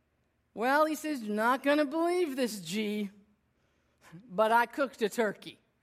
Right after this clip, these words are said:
You can feel his pride coming right through the phone. I said, 'Wow, that's impressive.' I go, 'What else did you th-, have besides the turkey?'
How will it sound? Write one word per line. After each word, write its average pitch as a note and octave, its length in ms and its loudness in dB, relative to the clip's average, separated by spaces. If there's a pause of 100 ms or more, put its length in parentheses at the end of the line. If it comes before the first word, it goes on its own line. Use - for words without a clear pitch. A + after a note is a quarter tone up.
(1400)
You C#4 120 -6
can C#4+ 180 -4
feel D#4 300 0
his B3 120 0
pride A3 460 2
coming F#3 240 -6
right F#3+ 240 -4
through G#3+ 120 -12
the F3+ 100 -6
phone. D#3+ 440 -6 (800)
I - 60 -14
said, - 200 -8
'Wow, A#4+ 260 -6
that's - 200 -4
impressive.' D4 800 -2 (720)
I - 60 -10
go, A3 80 -8 (120)
'What A#3 460 0
else G4+ 160 2
did F4+ 160 -4
you F4+ 120 0
th-, F4+ 220 -2 (260)
have G3+ 140 2
besides C#4+ 460 0
the C#4 140 -6
turkey?' B3+ 560 -4